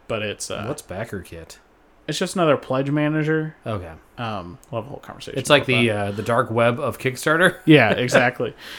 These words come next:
Speaker 1: Um, but they, they released a new expansion for it, which adds merfolk and some other folk.
Speaker 2: Airfolk.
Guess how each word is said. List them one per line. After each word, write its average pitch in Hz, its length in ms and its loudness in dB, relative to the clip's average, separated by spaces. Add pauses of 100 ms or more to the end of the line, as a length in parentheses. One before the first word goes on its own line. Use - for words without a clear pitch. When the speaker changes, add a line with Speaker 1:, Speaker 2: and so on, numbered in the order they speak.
(220)
Speaker 1:
Um, 131 340 8
but 131 100 2
they, 131 200 8
they 127 180 4
released 143 300 8
a - 20 6
new 131 80 6
expansion 123 440 -2
for 101 220 -4
it, 87 60 -4
which 107 240 -6
adds 107 640 -2
merfolk 117 840 0 (140)
and 95 600 -6 (1200)
some 113 240 -4
other 107 180 -2
folk. - 460 -8 (760)
Speaker 2:
Airfolk. 165 580 4